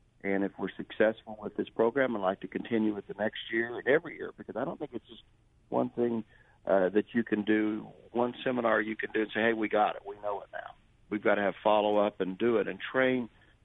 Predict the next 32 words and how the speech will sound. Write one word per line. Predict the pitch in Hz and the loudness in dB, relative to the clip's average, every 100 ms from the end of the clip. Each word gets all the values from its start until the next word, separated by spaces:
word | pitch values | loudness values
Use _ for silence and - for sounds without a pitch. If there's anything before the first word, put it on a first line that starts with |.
| _ - | _ 0
the, | 95 90 82 - | 2 2 -4 -2
the | 95 - | -2 0
coaches | - 160 160 107 98 107 | 2 2 2 -2 0 0
that | 92 | -2
are | |
coming | - 131 120 117 | 0 2 4 2
into | 131 139 | 0 0
the | 110 | -2
world | 101 104 110 110 | 0 0 0 2
of, | 101 95 _ _ _ _ | 0 -2 _ _ _ _
of | 98 - - | -10 -10 -18
sports. | - 151 123 - - _ - _ - | -6 -2 -2 -4 -20 _ -20 _ 0
This | 120 131 | 2 2
is | 117 - | -2 2
how | 120 | 2
you | 113 107 107 - | 2 -2 -8 -10
should | 101 | -6
do | 135 170 - | -4 -4 0
things | 101 95 104 - - - | 0 0 -4 -10 -10 0
from, | 107 95 - | 0 0 0
from | 104 | 2
day | 104 107 | 4 2
one. | 107 107 87 98 | 2 -2 -4 -4
You | 127 | -2
and | 123 | 0
I | 123 120 110 | 2 4 4
at | |
our | 110 120 113 | 4 2 0
ages, | 104 107 104 | -2 -4 -6
we | 117 | -6
didn't | 127 117 110 | -4 -4 -4
have | 110 | -6